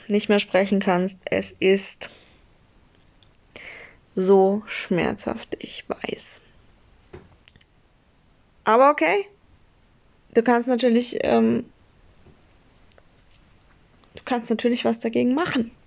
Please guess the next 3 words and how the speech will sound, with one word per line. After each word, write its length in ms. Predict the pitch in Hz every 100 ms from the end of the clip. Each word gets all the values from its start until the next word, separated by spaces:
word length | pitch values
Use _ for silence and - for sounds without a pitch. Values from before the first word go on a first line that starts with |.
| _ _ _ - - - - - - - - - _ -
Und 720 | 247 247 240 233 233 - - _ _ _ _ _ _ _ _ _ _ -
da 520 | 233 233 233 233 233
gibt's 680 | 233 254 269 - - - _